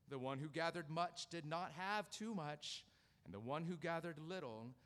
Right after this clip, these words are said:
did not have too little." Paul says it twice, doesn't he?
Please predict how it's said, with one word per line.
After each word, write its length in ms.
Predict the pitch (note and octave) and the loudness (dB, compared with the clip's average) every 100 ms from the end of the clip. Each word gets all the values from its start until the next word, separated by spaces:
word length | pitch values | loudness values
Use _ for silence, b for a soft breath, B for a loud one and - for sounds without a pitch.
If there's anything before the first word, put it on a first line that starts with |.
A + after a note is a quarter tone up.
| B B | B B
did 180 | - D#3 | -6 -2
not 340 | C#3+ D3+ E3 - B2 | 0 0 0 -4 -6
have 320 | B2 A#2 B2 B2 - | -2 -2 -2 -8 -14
too 540 | - A2+ A2+ A#2 A#2+ A#2+ b b b b _ - | -10 -8 -6 -6 -8 -12 b b b b _ -14
little." 360 | G2+ F#2+ F#2 A2 G#2+ - - | -8 -6 -8 -12 -18 -16 0
Paul 300 | D3+ E3+ D#3+ | 4 4 2
says 220 | D#3+ D3 | -4 -6
it 120 | D#3 | -6
twice, 400 | - G2+ F#2+ - | -4 -4 -4 -8
doesn't 260 | - F#2 F#2 | -8 -10 -12
he? 160 | D#2 | -18